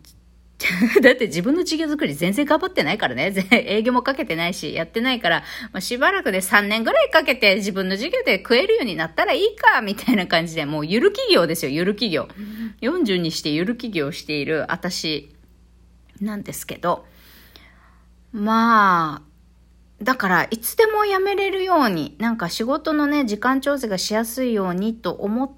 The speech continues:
て、あの、この数年はね、アルバイト、パートっていう身で、あと正社員だとさ、責任が重いじゃん。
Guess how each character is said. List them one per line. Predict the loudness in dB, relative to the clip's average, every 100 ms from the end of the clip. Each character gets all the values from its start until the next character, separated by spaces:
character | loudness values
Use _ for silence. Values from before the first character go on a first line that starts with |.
| _ _
て、 | -2 0 -2 -6 -20 -20 -20 -14
あ | -12
の、 | -8 -10 -10 -18 _ _ -20 -20 -20 -20 -20
こ | -6 -2
の | -2
数 | -4 -2 -2 0
年 | -2 -2
は | -2 0
ね、 | 0 -2 -6 -20 -20 -20 _ _ _ _ _ _ _ _ _ -20 _ _ _ _ -4
ア | 0
ル | 0
バ | 2 0
イ | 0
ト、 | -6
パ | -2 2 2
ー | 2
ト | -4
っ | -4 -14 _ -20 _
て | -2
い | 0
う | 0 -2
身 | -2 -2 2
で、 | 0 0 -6 -20 -20 -14
あ | -10
と | -6
正 | 2 2
社 | 2 0 2
員 | 2 2 0
だ | -2
と | -2
さ、 | 4 4 4
責 | 0 0 2
任 | 2 0
が | 2 2
重 | 4 2 2
い |
じ | 2
ゃ |
ん。 | -2